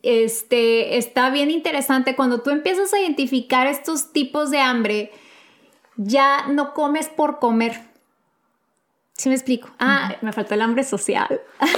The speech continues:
Speaker 2: Ya ves, nos faltaba una. Híjole. Conozco muchas que
Speaker 1: El
Speaker 2: nos
Speaker 1: hambre
Speaker 2: identificamos con el hambre
Speaker 1: social.
Speaker 2: social.
Speaker 1: No, el hambre social está, de verdad está, oigan, esto está, nos pasa a todos. Por ejemplo, llegas,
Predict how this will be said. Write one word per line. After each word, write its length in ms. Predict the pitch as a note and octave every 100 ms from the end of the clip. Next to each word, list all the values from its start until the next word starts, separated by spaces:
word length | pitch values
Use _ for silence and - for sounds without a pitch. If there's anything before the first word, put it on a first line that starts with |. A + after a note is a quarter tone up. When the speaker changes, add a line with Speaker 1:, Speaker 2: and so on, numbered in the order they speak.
| F#4+ G4+ G4 F#4 B3
Speaker 2:
Ya 140 | A3
ves, 240 | A3 A#3+ C4
nos 100 | A3+
faltaba 500 | A3+ - B4 A#4+ B3+
una. 360 | B3+ B3 A3 G#3+ A3 A#3
Híjole. 800 | A#3+ C4+ D#4+ C#4 A3+ G3 F3+ - - - - -
Conozco 760 | B3 A#3+ A3 A3+ C4 C#4 C4+
muchas 400 | A#3+ A#3 A#3 C4
que 220 | C#4+ C4
Speaker 1:
El 60 | B3+
Speaker 2:
nos 200 | B3 B3
Speaker 1:
hambre 120 | A#3+
Speaker 2:
identificamos 720 | A#3 - A3 G#3+ C4 A#3 G#3 C4+
con 120 | B3
el 140 | A#3
hambre 260 | G#3+ G3 C#4
Speaker 1:
social. 200 | C#4 C4
Speaker 2:
social. 220 | B3 G#3+
Speaker 1:
No, 240 | A3+ B3 B3+
el 140 | A#3+
hambre 260 | B3 B3+ D#4+
social 540 | E4+ D4+ - C#4 C#4
está, 580 | D4+ D4+ - C4+ C4 C#4+ -
de 200 | A3 A#3
verdad 440 | A3+ A3+ A3+ A#3+
está, 340 | C4+ C#4+ D4+ -
oigan, 360 | A#3 A3+ G3 -
esto 320 | B3 B3+ -
está, 540 | E4+ - - B3 A3+ F4 - - - - - - _ -
nos 260 | B3 C#4 C4+
pasa 500 | D4+ D4 D4 F4+ F4
a 140 | -
todos. 360 | B3 A#3+ G#3 G3
Por 120 | B3
ejemplo, 500 | A#3+ A3+ B3+ B3 -
llegas, 720 | - A#3+ B3 A#3+ C4 C4 -